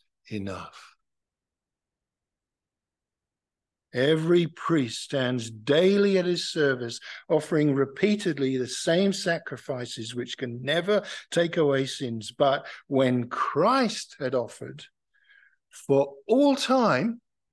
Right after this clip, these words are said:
a single sacrifice for sins, he sat down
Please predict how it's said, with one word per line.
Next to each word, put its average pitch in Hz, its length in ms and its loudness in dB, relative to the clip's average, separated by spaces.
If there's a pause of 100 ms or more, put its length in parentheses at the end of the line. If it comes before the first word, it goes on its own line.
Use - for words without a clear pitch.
(1800)
a 151 80 -6
single 233 880 4 (300)
sacrifice 180 920 -2
for - 180 -6
sins, 180 800 0 (340)
he 196 500 0 (580)
sat 135 680 -2
down 165 600 0